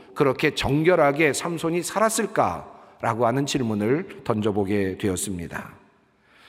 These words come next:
첫 이야기가 이방인 여인과 결혼하는 이야기죠. 삼손은 먼저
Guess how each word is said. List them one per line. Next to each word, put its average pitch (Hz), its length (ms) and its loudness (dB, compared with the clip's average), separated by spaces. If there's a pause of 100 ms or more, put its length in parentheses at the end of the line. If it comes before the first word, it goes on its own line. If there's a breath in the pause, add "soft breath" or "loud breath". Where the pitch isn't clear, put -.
(160 soft breath)
첫 - 200 0 (100)
이야기가 135 800 4
이방인 139 760 2
여인과 131 540 2
결혼하는 135 640 2
이야기죠. 104 580 -2 (720 loud breath)
삼손은 143 720 0 (500 loud breath)
먼저 131 880 0